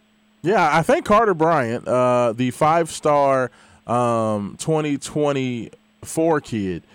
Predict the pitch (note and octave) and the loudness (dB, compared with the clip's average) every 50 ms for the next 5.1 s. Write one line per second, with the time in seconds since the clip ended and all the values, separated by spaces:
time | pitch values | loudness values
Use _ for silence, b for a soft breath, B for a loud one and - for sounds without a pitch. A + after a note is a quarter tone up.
0 | B A2+ F2 B G2 G#2+ C3 C3+ C3+ B2+ A2+ - G#2+ G#2 B2 C3 A#2 A2 C3 C#3+ | B -18 -14 B -4 0 2 2 2 2 0 -4 -6 -4 -4 -4 -2 0 0 0
1 | D#3+ F3+ - - - E3+ E3 D#3 D3+ C#3+ C#3+ - - C#3 A#2+ A#2 A#2 C3 C#3 C#3 | 2 0 -2 -4 -4 -4 -2 -2 -2 -2 -4 -6 -4 -4 -2 -2 0 0 2 2
2 | C3+ A#2+ A2 A2 G#2 F#2+ G#2 A2 G#2+ F2+ D2+ D2 D2 D2+ - b b b - D#3+ | 0 0 -2 -4 -4 -2 -2 -2 -2 -2 -4 -6 -8 -12 -14 b b b -2 0
3 | E3 E3 D#3+ E3 D#3 - D3+ C#3 B2+ B2 C#3+ D#3+ D#3+ - - D3 C#3 C3+ B2+ A#2 | 2 2 2 2 0 -2 -2 -2 0 0 0 -2 -2 -2 -2 0 0 0 0 0
4 | B2 A#2 A2+ D#2+ A2 A#2 A2+ A2+ A2+ C#3 C#3 C3+ C3 C3 C3 B2+ B2+ B2+ B2+ B2 | -2 -2 -2 -2 -4 -6 -6 -6 -4 -4 -2 -2 -2 -2 -4 -4 -4 -4 -6 -6
5 | A#2+ | -8